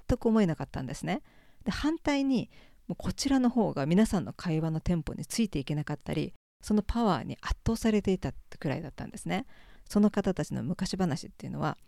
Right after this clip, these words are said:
第二次世界大戦中の疎開した時の苦労とか、まあ、食糧難の話とか、まあ、ご両親をね、戦争で亡くされて、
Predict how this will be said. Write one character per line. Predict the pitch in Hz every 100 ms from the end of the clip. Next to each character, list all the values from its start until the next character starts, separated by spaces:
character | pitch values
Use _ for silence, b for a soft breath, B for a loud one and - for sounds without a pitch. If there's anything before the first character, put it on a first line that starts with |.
| - -
第 | 202 208
二 | 165
次 | -
世 | - 175
界 | 190 196
大 | 190
戦 | 185 185
中 | 170 170 170
の | 208 190 b b b
疎 | - 170
開 | 202 196
し |
た | - 196
時 | 190 -
の |
苦 | - -
労 | 156 -
と | -
か、 | - - - b b b -
ま |
あ、 |
食 | 156 180 -
糧 | 165 135
難 | 135 131
の | 139
話 | 131 - -
と | -
か、 | - 139 - b b b
ま | 175
あ、 |
ご | 139 165
両 | 175
親 | 160 - - -
を |
ね、 | 165 208
戦 | - 156
争 | -
で | 139
亡 | 131 156
く | -
さ | -
れ | 147
て、 | - 185 -